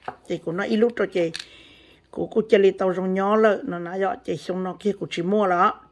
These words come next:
trái nó cô chẳng mua, mẹ mẹ cô chẳng nó, thì xong nó cô chỉ mua là nè. Thì lại, phanh lại vô chiếm ba trong tờ, trong tay mình nhọ là họ tàu no là do tay thôi dù họ nó thì ôi dù tiếng cây trong cổ phanh muốn chỉ khẩu dù tê tiếng cây khớp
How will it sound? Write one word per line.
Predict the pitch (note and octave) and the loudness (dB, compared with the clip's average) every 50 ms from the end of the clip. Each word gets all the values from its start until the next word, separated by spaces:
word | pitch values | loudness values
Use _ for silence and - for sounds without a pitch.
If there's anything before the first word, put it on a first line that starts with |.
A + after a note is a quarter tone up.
| _ - | _ 2
trái | - G#3+ G#3+ | 4 4 6
nó | A#3+ A#3+ G#3+ | 6 4 2
cô | - - F3 D3+ | 0 -2 -8 -8
chẳng | - F3 D3+ D#3 F#3+ | -8 -8 -8 -6 -4
mua, | G#3+ G#3 | -4 -2
mẹ | G3 F#3+ | -2 -4
mẹ | F#3+ F#3+ F#3+ F3 F3+ | -4 -4 -4 -4 -4
cô | F3+ | -6
chẳng | D3+ F3 E3 D3+ F3 G3+ | -6 -6 -6 -6 -6 -6
nó, | A3+ G#3+ - | -6 -6 -4
thì | - E3 | -6 -8
xong | - - D#3 - - F#3 F3+ | -8 -8 -10 -6 -4 -4 -4
nó | F3+ F3 | -4 -6
cô | - D#3+ D3+ | -8 -10 -10
chỉ | - D#3+ | -8 -6
mua | D#3+ F3 F#3+ F#3+ F#3 | -6 -4 -4 -4 -6
là | E3 D3 | -6 -6
nè. | D3+ F#3 G3+ F3+ D#3+ - - - - - - - _ _ _ _ _ - | -4 -4 -4 -4 -8 -14 -20 -20 -20 -20 -20 -20 _ _ _ _ _ -2
Thì | F#3+ F3+ F3 | -2 -2 0
lại, | F3 F#3 - - - _ _ _ - | -2 -2 -4 -6 -8 _ _ _ -4
phanh | - A#3 A3 G#3 G3 G3+ | -2 0 0 0 0 2
lại | G3+ G3 G3 - F3 | 2 2 2 2 2
vô | F3 F3+ F#3 | 2 2 2
chiếm | F#3 - G#3+ G3+ F#3+ F3 | 2 4 2 2 4 4
ba | - A#3+ A3 G#3 | 4 4 4 4
trong | - G#3 F#3+ F#3 E3 | 2 -2 -4 -4 -4
tờ, | - F3 D#3+ F3 F3+ F3+ F#3 F#3 - _ _ - - _ _ _ _ _ - | -8 -6 -4 -2 0 0 -2 -4 -8 _ _ -20 -20 _ _ _ _ _ 0
trong | G3+ F#3+ F#3 - | 0 0 4 6
tay | A3+ G#3+ | 6 6
mình | G#3+ G3+ F#3+ F#3 | 6 4 2 0
nhọ | F3+ F#3 G3 - | -2 -2 -4 -6
là | - F#3+ F3+ | -6 -6 -6
họ | F3+ F#3+ F#3+ | -6 -6 -6
tàu | - - F#3 | -4 -4 -2
no | F3 F3+ G3+ G#3+ G#3+ G#3 G3 | -2 0 0 0 0 0 -2
là | F#3+ F3 | -2 -2
do | E3 D#3+ G3+ G3+ | -2 -2 -4 -4
tay | - - G3 - | -4 -6 -6 -4
thôi | - G3+ G3 F#3+ | -4 -4 -4 -4
dù | F3+ F3 | -4 -6
họ | E3 F3+ F#3+ F#3+ F3+ | -8 -8 -10 -10 -8
nó | E3+ F#3 F#3 F3 F3+ F#3 - | -8 -6 -6 -4 -4 -2 0
thì | F3+ | 2
ôi | F3 G#3 B3+ C4 G#3+ | 4 4 4 4 4
dù | G3 E3+ - | 2 0 0
tiếng | A3+ G#3 G#3 | -2 -2 2
cây | A#3+ A#3 A3+ G#3 | 4 4 4 4
trong | G3+ G3+ F#3+ F#3 | 4 0 -2 -2
cổ | F#3 - - | -2 -2 0
phanh | A#3 A#3 A#3 | 0 2 2
muốn | A3+ G#3+ F3+ | 2 2 0
chỉ | - F#3 - | -2 -6 -4
khẩu | - - G3 F#3 F#3 | -4 0 2 2 2
dù | F3 F3 F3+ | 2 0 2
tê | - A#3+ A3+ G#3+ G#3+ - - - - - - - _ _ _ - | 8 8 8 8 6 2 -12 -20 -20 -20 -20 -20 _ _ _ 2
tiếng | - G3 F#3+ G3+ | 2 4 6 6
cây | A#3+ A#3 | 4 4
khớp | A3+ A3+ - A3+ A#3+ | 4 4 2 2 2